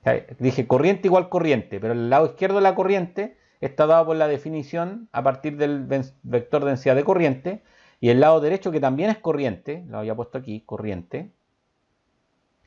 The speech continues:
el lado derecho, que también es corriente, está escrito a partir de la carga neta encerrada. Se tiene que cumplir esa igualdad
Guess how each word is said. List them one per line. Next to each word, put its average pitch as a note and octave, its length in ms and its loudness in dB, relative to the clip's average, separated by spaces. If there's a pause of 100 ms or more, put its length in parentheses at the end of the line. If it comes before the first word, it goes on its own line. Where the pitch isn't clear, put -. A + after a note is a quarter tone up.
(220)
el A2 120 2
lado D#3 160 6
derecho, F3+ 240 -2
que E3 80 -2
también C#3+ 260 0
es G3+ 80 -4
corriente, G3+ 400 -2
está F#3 380 0
escrito F#3 340 -4
a F3+ 40 0
partir E3 300 0
de D#3+ 100 -4
la D#3 140 0
carga E3 300 2
neta D#3+ 200 -4
encerrada. G#2 640 -2 (180)
Se C3+ 120 -4
tiene F3 200 2
que F3 100 0
cumplir D#3+ 300 -4
esa D#3 160 -4
igualdad A2 400 -2